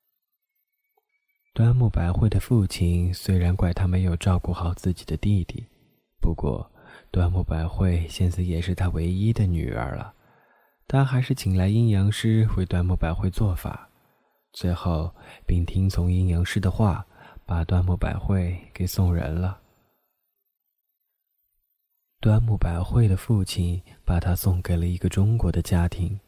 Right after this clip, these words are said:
于是他就跟着他的父母一起来到了中国，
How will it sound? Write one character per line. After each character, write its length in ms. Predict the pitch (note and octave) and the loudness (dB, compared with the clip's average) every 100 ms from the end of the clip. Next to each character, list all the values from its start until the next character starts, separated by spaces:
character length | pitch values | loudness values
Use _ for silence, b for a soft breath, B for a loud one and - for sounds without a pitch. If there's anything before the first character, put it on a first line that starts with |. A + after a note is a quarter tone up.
| _ _ _ _ - | _ _ _ _ -6
于 200 | F#2 F2+ | -2 -2
是 340 | - F2 E2+ - B B - | 0 -2 -2 -8 B B -4
他 180 | F2+ | -2
就 140 | F2+ F2 | 0 0
跟 240 | F#2+ F#2 | 2 0
着 100 | F2+ | -2
他 220 | - F2+ | -2 0
的 100 | F#2 | 0
父 260 | F2 G#2 G2 | -2 0 0
母 300 | F2 - F#2 B B | 0 -4 -6 B B
一 180 | F#2+ F2+ | -4 -4
起 160 | - E2+ | -2 -2
来 200 | E2+ E2+ | -2 0
到 120 | F#2 | 0
了 140 | E2 | 0
中 280 | D#2+ F#2+ G2+ | 0 0 0
国， 320 | - - - | -2 -6 -8